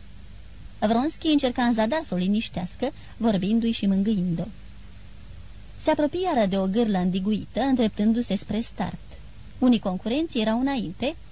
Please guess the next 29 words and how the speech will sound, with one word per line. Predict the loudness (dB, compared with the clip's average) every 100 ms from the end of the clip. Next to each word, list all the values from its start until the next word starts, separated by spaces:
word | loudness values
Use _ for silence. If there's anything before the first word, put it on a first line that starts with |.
| -4
alții | 2 2 2 2
în |
urmă. | 2 0 -4 -6 -12 -16 -16 -16 -16 -16 -6
Vronski | 0 2 2 -2 -2 -2 2
auzi | 4 4 2
deodată | 2 2 2 2
în | -2
spate | -2 -2 -2 0 -2 0
zgomotul | 2 4 4 2
unui | 2 2
galop | 4 4 2 0
de | -2
cal | 0 0 2
prin | 0 2
noroiul | 2 2 2 2
drumului | 2 0 -2 -2 -4 -10 -10
și | -2 2
fu | 4
depășit | 2 2 0 2
de | 2
Mahotin, | 2 0 0 2 2 0 -12 -2
călare | 2 2 2
pe | 0
armăsarul | -2 -2 -2 -2 0
lui | 0 -2
pintenog. | -4 -4 -2 -2 -4 -12 -16 -16 -16 -16 -6
Mahotin | 0 0 0 0 2
îi | 2
zâmbi, | 2 0 0 -2